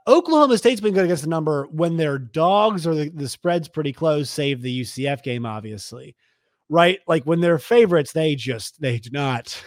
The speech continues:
<laughs> they do not deliver the goods all the time, right? I mean, think about the, uh,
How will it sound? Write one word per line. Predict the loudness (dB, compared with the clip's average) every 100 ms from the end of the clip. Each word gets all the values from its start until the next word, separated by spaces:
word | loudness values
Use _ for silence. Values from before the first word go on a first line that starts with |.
| -14
<laughs> | -14 -16 -20 _
they | -4
do | 2
not | 2 2
deliver | 2 4 4
the | 2
goods | 4 4 2 -2
all | -2
the | -2
time, | -4 -4 -2 -4
right? | -2 -2 -2
I |
mean, | -6 -6 -8 _
think | -12 -6
about | -6 -6
the, | -4 -4
uh, | -4 -6